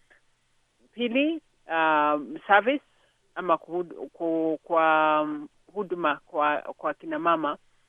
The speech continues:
Hii si pesa yenye imetengwa na serikali yetu ya Jubilee, na kwa hivyo hizi msaada ya, kukatishwa kwa hizi msaada, of course,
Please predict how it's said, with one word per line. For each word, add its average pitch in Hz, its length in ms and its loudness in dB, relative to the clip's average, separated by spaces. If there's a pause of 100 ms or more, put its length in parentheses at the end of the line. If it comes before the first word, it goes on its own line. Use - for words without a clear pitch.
(400)
Hii 240 280 -2
si 220 160 -6 (280)
pesa 190 240 -4
yenye 165 180 -2
imetengwa 160 560 -2
na 143 220 -6
serikali 147 500 -8
yetu 170 300 -6
ya 139 140 -2
Jubilee, 170 580 -12 (640)
na 147 240 -6
kwa 160 220 -8
hivyo 190 640 -6
hizi 165 720 -6 (1500)
msaada 175 640 2 (240)
ya, 147 540 0 (800)
kukatishwa 196 580 2
kwa 156 280 2
hizi 165 400 0
msaada, 151 640 0 (600)
of 170 180 -8
course, 190 200 2